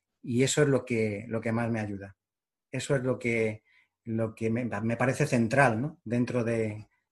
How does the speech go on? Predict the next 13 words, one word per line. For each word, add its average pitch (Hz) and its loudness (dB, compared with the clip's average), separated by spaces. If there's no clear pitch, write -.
de, 113 -2
de 117 -4
lo 110 -2
que 113 -2
Padre 127 2
Pío 120 2
es 120 -2
para, 104 -4
para 113 0
mí 165 6
y 185 4
para 110 2
todos. 110 -2